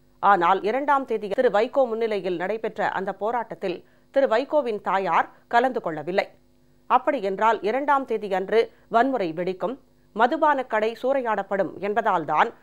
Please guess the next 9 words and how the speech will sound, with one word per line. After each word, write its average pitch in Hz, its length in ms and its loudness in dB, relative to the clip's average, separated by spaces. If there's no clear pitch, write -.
தனது 226 320 0
தாயாரை 233 520 0
கலந்து 233 320 -4
கொள்ள 220 220 -4
வேண்டாம் 208 380 0
என்று 185 420 -4
திரு 233 160 0
வைகோ 208 460 -2
கூறியுள்ளாரா? 220 640 0